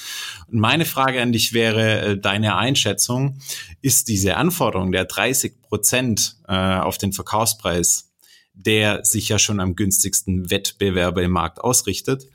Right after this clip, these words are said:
etwas, das Amazon in Zukunft halten kann? Oder denkst du eher, dass das, äh, aufgeweicht werden muss, weil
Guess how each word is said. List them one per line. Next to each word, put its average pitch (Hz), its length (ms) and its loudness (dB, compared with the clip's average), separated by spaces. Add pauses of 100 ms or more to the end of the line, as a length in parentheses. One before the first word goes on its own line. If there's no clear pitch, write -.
(300)
etwas, 107 340 -2
das 101 220 0
Amazon 98 560 0
in 98 300 0
Zukunft - 580 -4
halten 101 340 0
kann? 139 320 0
Oder 120 460 2
denkst 117 380 0
du 117 100 2
eher, 110 380 2
dass 104 260 2
das, - 320 2
äh, 107 60 -4
aufgeweicht 98 840 0
werden 98 240 0
muss, 107 300 0
weil 95 340 2